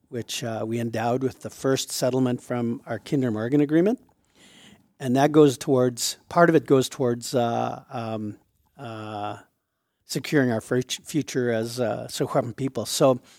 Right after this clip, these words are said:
uh, there's a granting process that our young people are using to rebuild our language, our history, our culture. And, uh, it's so, it's so cool to see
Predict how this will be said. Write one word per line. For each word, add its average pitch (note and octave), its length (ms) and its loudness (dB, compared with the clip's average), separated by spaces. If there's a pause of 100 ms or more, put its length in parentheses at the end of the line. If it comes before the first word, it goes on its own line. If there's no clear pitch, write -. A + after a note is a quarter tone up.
(600)
uh, B2 300 -6
there's C3 180 -4
a C3 60 -2
granting C3 420 0
process D3 500 0
that B2+ 120 0
our A#2 80 -2
young B2 260 0
people C#3+ 300 -8
are - 20 -2
using C3 640 2 (440)
to C3 100 -10
rebuild C3 440 2
our A#2+ 120 0
language, B2 340 0
our A#2 80 0
history, B2 320 -10
our A2 60 -8
culture. - 520 -14 (800)
And, A2+ 420 -8
uh, A2 180 -2 (100)
it's - 160 -8
so, C3 540 4 (200)
it's - 160 -4
so C#3+ 160 4
cool D3 240 2
to - 80 -6
see A#2+ 480 -2